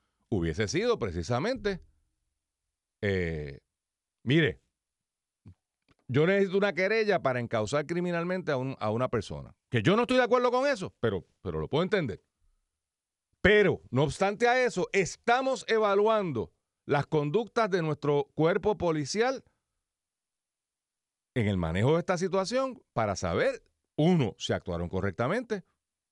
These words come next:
o dos, si hay que mejorar nuestro adiestramiento. Perfecto.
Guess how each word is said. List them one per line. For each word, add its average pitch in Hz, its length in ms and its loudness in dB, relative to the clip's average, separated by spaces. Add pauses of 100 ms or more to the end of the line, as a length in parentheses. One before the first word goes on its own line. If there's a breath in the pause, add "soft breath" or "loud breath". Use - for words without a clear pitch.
(140)
o 78 180 -2
dos, 143 420 -2 (640)
si - 280 -10
hay 73 120 -6
que 131 140 -2
mejorar 202 360 -2
nuestro 214 260 -2
adiestramiento. 123 720 -4 (1800)
Perfecto. 131 800 -6